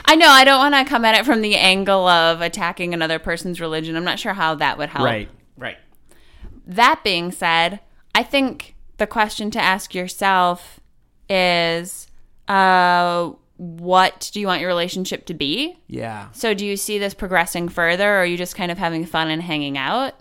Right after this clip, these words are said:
Speaker 2: Uh-huh.
Speaker 1: 'Cause I think if it's just having fun and hanging out,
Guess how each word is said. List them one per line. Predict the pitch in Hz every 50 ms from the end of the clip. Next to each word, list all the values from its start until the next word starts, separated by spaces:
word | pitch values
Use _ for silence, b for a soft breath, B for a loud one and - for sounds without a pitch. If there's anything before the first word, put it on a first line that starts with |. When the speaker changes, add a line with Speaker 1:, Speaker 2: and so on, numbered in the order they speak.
| _ _ -
Speaker 2:
Uh-huh. | 131 123 120 113 113 135 165 - -
Speaker 1:
'Cause | - 208 202
I | 202 190
think | - - 277 285 285 269
if | 247
it's | 233 226 233
just | - 202 202 -
having | - 202 190 185 180 185
fun | - 190 175 170
and | 165 165
hanging | 190 165 160 160 156 151 156
out, | 147 147 147 147 147 139